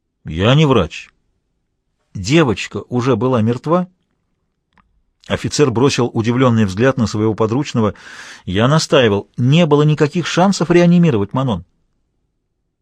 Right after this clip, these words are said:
Теперь офицер выглядел разочарованным. Он уделил внимание сумасшедшему.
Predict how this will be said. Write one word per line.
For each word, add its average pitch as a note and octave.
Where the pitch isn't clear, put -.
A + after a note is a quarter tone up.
Теперь -
офицер C3+
выглядел A#2+
разочарованным. A#2
Он B2
уделил C#3
внимание C#3
сумасшедшему. C#3